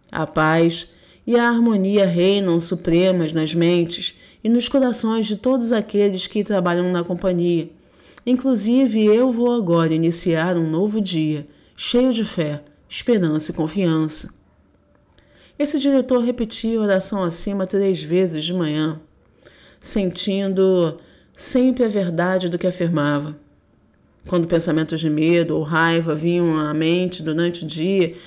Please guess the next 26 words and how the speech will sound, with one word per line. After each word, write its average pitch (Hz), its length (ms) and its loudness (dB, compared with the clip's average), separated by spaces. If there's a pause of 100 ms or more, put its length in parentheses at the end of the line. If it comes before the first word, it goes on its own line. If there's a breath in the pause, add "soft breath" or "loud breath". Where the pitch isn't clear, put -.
(160 loud breath)
dizia 185 320 2
para 190 160 0
si 190 140 -4
mesmo: 160 360 0
"Paz, 170 380 0
harmonia 170 600 0
e - 20 -2
equilíbrio 160 500 -2
governam 170 460 -2
minha 165 180 0
mente 165 540 -4 (360 soft breath)
em 190 140 -4
todas 180 400 0
as 175 160 2
ocasiões", 165 720 -2 (920 soft breath)
conseguindo 262 520 4
assim 151 600 0
disciplinar 175 1000 -2 (420)
a 190 100 0
sua 190 240 -2
mente. 151 560 -2 (420 soft breath)
Cessaram 165 520 -2
todos 165 320 -2
os 165 100 -2
pensamentos 165 800 -2
perniciosos 160 1040 -2